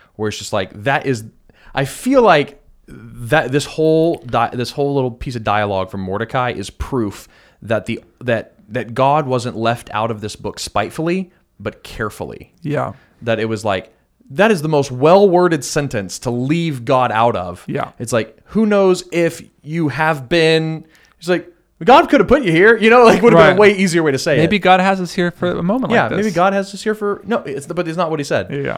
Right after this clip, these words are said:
Speaker 1: And I think it's because to an exilic people, that's the question they ask all the time. Who knows? Who knows
Speaker 2: Right.
Speaker 1: if?
Speaker 2: Yeah.
Speaker 1: But maybe for such a time as this. Like,
Speaker 2: Yeah, yeah.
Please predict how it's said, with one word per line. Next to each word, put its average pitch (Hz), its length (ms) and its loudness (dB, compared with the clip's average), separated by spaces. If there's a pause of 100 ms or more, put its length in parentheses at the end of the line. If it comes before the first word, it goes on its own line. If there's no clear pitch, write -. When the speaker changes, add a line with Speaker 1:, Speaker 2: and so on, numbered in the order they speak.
Speaker 1:
And 139 100 -4
I 139 60 -2
think 180 280 -8
it's 123 140 -12
because 147 360 -6
to - 100 -8
an 113 60 -4
exilic 110 400 -6
people, 98 520 -10 (760)
that's 143 260 -4
the 190 80 -4
question 139 420 -6
they 113 120 -4
ask 107 180 -8
all 98 120 -8
the - 60 -8
time. 104 320 -10
Who 175 100 -6
knows? 156 420 -6 (280)
Who 180 120 -2
knows 185 200 2
Speaker 2:
Right. 151 100 2
Speaker 1:
if? - 240 -14 (840)
Speaker 2:
Yeah. 127 240 -2
Speaker 1:
But - 40 -2
maybe 143 560 -2 (160)
for - 160 -8
such 123 180 -4
a 113 40 -12
time 107 200 -4
as 90 80 -10
this. - 380 -16 (180)
Like, 117 240 -2
Speaker 2:
Yeah, 107 120 -10
yeah. - 260 -10